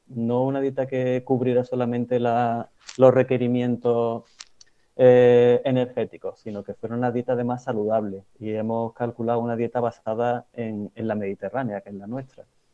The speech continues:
por excelencia. Y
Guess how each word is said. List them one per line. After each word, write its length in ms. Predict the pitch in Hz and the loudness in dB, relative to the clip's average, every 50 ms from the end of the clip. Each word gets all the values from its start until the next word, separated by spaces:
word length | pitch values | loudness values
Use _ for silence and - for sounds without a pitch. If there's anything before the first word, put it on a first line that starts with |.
| _ _ _ | _ _ _
por 120 | - 120 117 | 2 2 2
excelencia. 580 | - - - 113 131 135 127 131 - 101 98 _ _ _ _ _ _ _ _ _ _ _ _ _ | 2 0 0 0 0 0 -2 -4 -8 -14 -16 _ _ _ _ _ _ _ _ _ _ _ _ _
Y 600 | - 123 123 117 113 113 113 110 113 110 104 - | 0 2 2 4 4 2 2 0 -2 -4 -6 -10